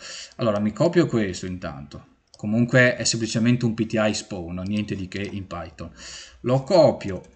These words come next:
mi carico una bash, bomba, e siamo W W Data. Allora, che cosa andiamo a fare? Allora, innanzitutto andiamo a vederci appunto in home,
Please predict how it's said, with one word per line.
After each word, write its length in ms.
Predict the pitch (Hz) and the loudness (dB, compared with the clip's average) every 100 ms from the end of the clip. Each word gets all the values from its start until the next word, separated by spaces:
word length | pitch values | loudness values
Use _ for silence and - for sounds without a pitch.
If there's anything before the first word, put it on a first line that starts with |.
| _ _ | _ _
mi 340 | 139 123 113 107 | 0 2 2 0
carico 420 | 127 117 104 - | 2 2 0 -4
una 180 | 101 127 | -2 0
bash, 680 | 117 135 113 107 - 151 165 - _ _ _ - - - _ - _ _ _ _ _ | 4 6 6 2 -2 -4 -4 -8 _ _ _ -12 -12 -14 _ -20 _ _ _ _ _
bomba, 580 | - 123 101 95 110 - | -4 -2 0 -2 -4 -4
e 100 | 214 | -2
siamo 280 | 220 196 180 | 2 4 6
W 100 | 143 | 6
W 160 | 127 | 4
Data. 500 | 110 98 87 101 - - - - _ - - - - | 2 -2 -2 -8 -10 -18 -20 -20 _ -16 -16 -16 0
Allora, 540 | 233 180 120 104 85 - - - - - | 6 8 8 4 -2 -10 -18 -18 -18 -20
che 100 | - | -4
cosa 160 | - | 2
andiamo 220 | 110 107 185 | 4 6 4
a 20 | |
fare? 420 | 175 113 101 110 | 4 4 4 2
Allora, 220 | 165 123 | 2 4
innanzitutto 500 | 123 156 190 180 262 | 4 4 2 -2 0
andiamo 240 | 160 135 131 | 4 4 6
a 20 | |
vederci 360 | 175 175 185 | 6 4 2
appunto 400 | - - 127 107 | -2 2 2 2
in 120 | 135 147 | 4 4
home, 320 | 113 117 | 4 4